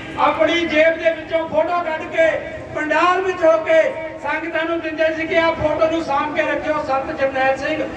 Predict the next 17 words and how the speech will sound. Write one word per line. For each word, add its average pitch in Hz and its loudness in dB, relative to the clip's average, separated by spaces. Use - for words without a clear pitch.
ਪਿੰਡਰਾਂ 302 4
ਵਾਲੇ 311 2
ਦੀ 330 -4
ਫੋਟੋ 330 2
ਨੂੰ 392 -2
ਆਪਣੀ 320 0
ਜੇਬ 381 0
ਵਿੱਚ 349 -6
ਪਾ 302 0
ਕੇ 311 0
ਰੱਖਿਓ। 302 0
ਕਹਿਣ 320 0
ਤੋਂ 339 0
ਭਾਵ 320 2
ਉਹਨਾਂ 330 -2
ਦਾ 330 -2
ਕਿ 339 2